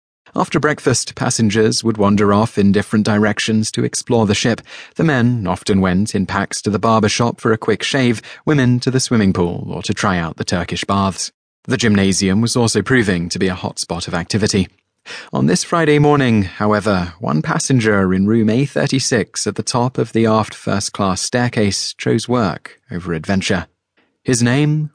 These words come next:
was Thomas Andrews. He sat at a desk covered with plans and charts, scribbling notes and observations on a small notepad.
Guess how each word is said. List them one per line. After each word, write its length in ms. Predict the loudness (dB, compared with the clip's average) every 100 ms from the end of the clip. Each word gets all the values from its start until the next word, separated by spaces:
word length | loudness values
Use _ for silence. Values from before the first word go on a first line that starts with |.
| -2
was 200 | -2 -2
Thomas 360 | 0 0 2
Andrews. 600 | 0 0 -2 -6 -8 -10 -10 _ _ _ _ _ _ _
He 80 | -2
sat 300 | 0 0 0
at 80 | 0
a 80 |
desk 400 | 0 0 -2 -6
covered 340 | -6 0 2 2
with 160 | 2
plans 420 | 0 -2 2 2 2
and 120 | 2
charts, 520 | 2 0 0 -2 -6 -6
scribbling 460 | -2 0 2 4
notes 340 | 4 2 0 0
and 100 | 0
observations 680 | 0 0 0 0 2 2 4
on 120 | 2
a 40 |
small 280 | 2 2 4
notepad. 540 | 4 2 0 0 0